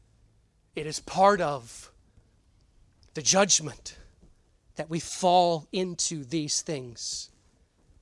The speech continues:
And listen to me, friends, we will see it on the day of judgment.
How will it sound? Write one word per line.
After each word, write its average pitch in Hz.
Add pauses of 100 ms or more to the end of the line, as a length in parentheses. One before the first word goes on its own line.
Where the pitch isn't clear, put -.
(200)
And 156
listen 185
to 185
me, 175
friends, 160
we 185
will 202
see -
it 156
on 160
the 147
day 139
of 120
judgment. 127